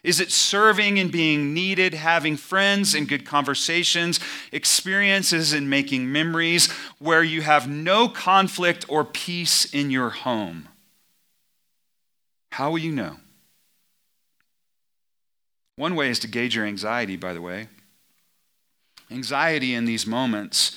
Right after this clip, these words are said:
is what Steve Cuss calls a gift because it serves as an early detection device that your false self is at work. Paul will say,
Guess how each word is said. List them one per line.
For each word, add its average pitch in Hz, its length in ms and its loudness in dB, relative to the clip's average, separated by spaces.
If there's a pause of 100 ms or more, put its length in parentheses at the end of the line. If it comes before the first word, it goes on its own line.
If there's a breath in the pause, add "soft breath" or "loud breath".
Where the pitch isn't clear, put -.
(300 loud breath)
is 110 120 -8
what 113 140 -8
Steve 139 460 0
Cuss 131 260 0
calls 107 360 -2
a 90 40 -2
gift 92 600 -6
because 113 260 -8
it 120 100 -8
serves 143 420 0
as 113 140 -4
an 110 160 -4
early 131 300 -2
detection 107 720 -2
device 87 640 -4 (400 loud breath)
that 117 160 -2
your 113 140 -4
false 135 640 0
self 110 520 0 (400 soft breath)
is 98 200 -6
at 98 200 -4
work. 90 480 -12 (1800)
Paul 185 240 2
will 151 60 2
say, 123 440 0